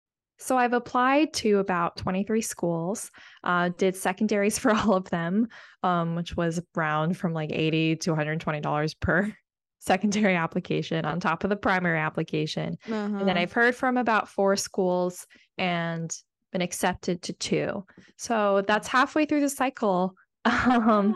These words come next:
Speaker 2: Yeah,
Speaker 1: and I
Speaker 2: wow.
Speaker 1: have a lot of friends who have, like, not heard from any or have
Speaker 2: Yeah.
Speaker 1: interviewed or have been accepted to, like, four plus. So every, every, the app-, like, every person's application and story is just so different.
Speaker 2: So different. Yeah.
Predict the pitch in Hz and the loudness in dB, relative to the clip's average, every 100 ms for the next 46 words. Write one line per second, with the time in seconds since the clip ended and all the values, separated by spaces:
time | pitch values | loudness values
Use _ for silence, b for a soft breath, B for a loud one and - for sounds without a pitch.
0 | - 233 - 247 240 240 277 311 330 277 | -2 -12 -8 -2 2 4 6 4 4 6
1 | 240 214 226 226 208 202 196 - 196 190 | 6 4 2 2 2 2 -2 -2 0 0
2 | 180 180 175 175 160 160 - _ _ _ | -2 -2 -4 -4 -6 -6 -10 _ _ _
3 | _ _ _ _ _ _ _ _ _ _ | _ _ _ _ _ _ _ _ _ _
4 | _ 208 208 202 202 202 196 196 185 185 | _ 2 2 2 0 -2 0 0 0 0
5 | 180 175 175 - 170 165 160 156 160 - | 0 -2 -4 -4 -2 -2 -2 -4 -6 -10
6 | _ _ _ 202 196 180 175 170 170 165 | _ _ _ -6 -4 -2 -2 -2 -2 -2
7 | 165 160 - 160 156 156 165 170 160 - | -2 -2 -4 -4 -4 -6 -6 -6 -8 -6
8 | 165 - 165 - 160 151 - - 156 160 | -8 -6 -8 -6 -6 -6 -8 -4 -4 -4
9 | - - - - - 165 151 156 170 180 | -6 -6 -6 -10 -8 -4 -4 -4 -4 -6
10 | 180 - 180 202 - - - - 180 - | -8 -6 -2 -2 -2 -8 -8 -4 -4 -6
11 | - 175 180 190 190 180 180 170 160 - | -8 -6 -2 0 0 -2 -4 -6 -6 -6
12 | 165 156 160 165 156 160 - 160 156 160 | -4 -4 -4 -6 -6 -8 -6 -6 -4 -6
13 | - 190 - - 175 - - - 208 196 | -8 -8 -8 -6 -8 -8 -6 -4 -2 -2
14 | 190 - 190 190 202 196 190 | -4 -4 -6 -4 -4 -4 -6